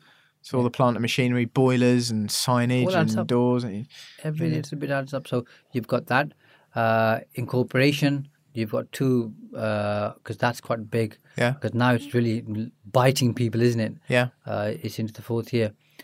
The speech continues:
Speaker 2: Uh, so you, if, if you have a partnership or an L L P, go into a limited company.
Speaker 1: Yeah.
Speaker 2: If you don't, then the, the hybrid structure I'm talking about, you can do that immediately.
Speaker 1: Can,
Speaker 2: So
Speaker 1: yeah.
Speaker 2: have a partnership or
Speaker 1: Yeah.
Speaker 2: an L L P,
Speaker 1: Yeah.
Speaker 2: straight away have a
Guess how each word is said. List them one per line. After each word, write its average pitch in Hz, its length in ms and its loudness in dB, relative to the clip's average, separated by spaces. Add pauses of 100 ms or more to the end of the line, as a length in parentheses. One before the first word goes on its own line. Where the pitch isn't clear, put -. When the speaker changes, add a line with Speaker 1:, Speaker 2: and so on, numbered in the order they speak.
(180)
Speaker 2:
Uh, 110 160 0
so 110 140 -2
you, 107 500 -4
if, 120 120 -8 (100)
if - 80 -8
you 110 100 -4
have 131 160 2
a 127 80 2
partnership 110 480 -4
or 110 60 0
an 107 60 -2
L 110 180 0 (100)
L 107 40 -6
P, 120 200 -4
go 113 140 -2
into 107 180 -4
a - 80 -4
limited 107 260 -6
company. 120 480 -4
Speaker 1:
Yeah. 127 180 0 (100)
Speaker 2:
If 117 120 -10
you 117 60 -4
don't, 127 320 2
then 110 220 0 (280)
the, 113 240 0
the 113 100 -8
hybrid 120 520 2 (260)
structure - 420 -2
I'm 113 100 2
talking 120 320 -2
about, 131 260 -2
you 113 80 -12
can 110 120 -12
do 117 100 -2
that 110 140 2
immediately. 123 760 0
Speaker 1:
Can, 131 180 -2
Speaker 2:
So - 60 -10
Speaker 1:
yeah. 127 220 2 (100)
Speaker 2:
have 113 140 0
a 110 40 0
partnership 117 440 -4
or 113 80 2
Speaker 1:
Yeah. 120 160 6
Speaker 2:
an 117 60 2
L 117 60 2
L 113 60 -4
P, 123 300 -2
Speaker 1:
Yeah. 117 180 -6
Speaker 2:
straight 127 400 0
away 117 340 0
have 110 200 -2
a 110 160 0